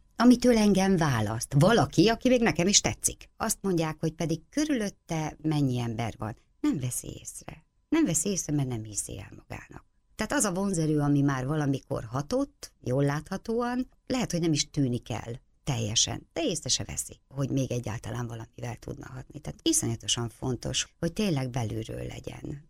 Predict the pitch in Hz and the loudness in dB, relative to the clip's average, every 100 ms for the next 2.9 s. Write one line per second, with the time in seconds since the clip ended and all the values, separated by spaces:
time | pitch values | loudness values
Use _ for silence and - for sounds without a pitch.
0 | - 208 196 165 - 160 175 160 135 123 | -4 -2 -2 -4 -2 -2 0 0 -2 -4
1 | 131 - - 139 139 139 123 127 - - | -6 -6 -6 -4 -2 -2 -4 -4 -4 -4
2 | 131 120 - - 143 - - 50 - | -6 -8 -10 -10 -10 -10 -8 -8 -10